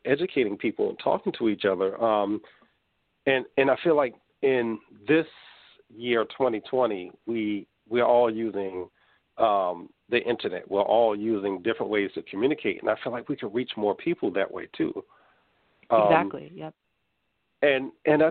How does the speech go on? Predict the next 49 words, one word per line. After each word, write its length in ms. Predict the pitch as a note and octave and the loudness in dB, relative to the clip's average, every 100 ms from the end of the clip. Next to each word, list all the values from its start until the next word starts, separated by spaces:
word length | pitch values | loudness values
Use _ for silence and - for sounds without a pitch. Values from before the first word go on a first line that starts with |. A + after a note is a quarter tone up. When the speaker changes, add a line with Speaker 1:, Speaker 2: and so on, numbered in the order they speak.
| - | 2
Speaker 1:
think 260 | C4 B3 - | 0 0 -2
people 680 | G#3 G#3+ F#3+ E3+ C#3+ A2 - _ | -2 0 4 4 4 0 -8 _
now 580 | A2+ A#2+ B2 C3+ C3 A#2+ A#2+ | -6 0 2 2 2 0 0
are 120 | A2+ | 0
looking 440 | A2+ B2 B2 B2 - | 2 0 0 -2 -2
for 100 | G2+ - | -4 0
things 280 | G#2+ G2+ F#2 - | -2 -2 -6 0
to 60 | |
learn 240 | G#2 G#2+ G2 | 4 4 4
about. 360 | F2+ D#2 - - | 0 -4 -6 0
You 100 | A2+ | 0
know, 200 | F#2 F#2 | 0 -2
everybody's, 640 | - B2 B2+ A#2 A2 A2+ - _ | 0 0 2 2 2 -2 -6 _
you 120 | C#3+ A2+ | 0 2
know, 100 | G2 | 2
Speaker 2:
Mm-hmm. 80 | G#2 | 2
Speaker 1:
we're 180 | A#2+ | 2
in 60 | C3+ | 2
the 60 | A#2+ | 0
house, 280 | - A#2 - | -4 -10 -8
we're 60 | G#2 | -4
trying 200 | C3 B2 | 2 2
to 120 | A#2 | 2
figure 220 | B2+ A2+ | 2 2
out, 60 | A2 | 2
"Oh, 380 | B2 B2+ G#2+ - - | 2 2 2 -4 -2
something 260 | D#3+ D3+ C3+ | 0 2 0
else 100 | A#2+ | 0
I 40 | A2+ | 2
wanna 180 | G#2+ | 2
learn." 260 | G2 F2+ G#2 | 2 0 0
Well, 140 | D#3 D#3 - | 0 -2 -4
come 100 | F#3+ | 0
and 60 | F3 | 4
learn 140 | E3+ D#3+ | 4 4
about 180 | C3 B2 | 2 0
our 80 | - | -2
community. 520 | F#2+ A#2+ - - - _ - | 0 0 0 -4 -16 _ -4
You 100 | A#2 | 0
know, 340 | G2 A2+ C#3+ | 0 0 -6
it's 100 | G2 | -4
very 180 | B2 C#3 | 0 0
important. 440 | C3+ D3 E3+ D#3 G2 | 0 0 0 -2 -6
Speaker 2:
Right. 80 | - _ - | -12 _ 0
Speaker 1:
Find 180 | B2 C3 | 0 0
out 80 | |
who 80 | C3 | -2
we 180 | C3 B2+ | -2 0
are. 240 | G#2+ F2 | 0 -2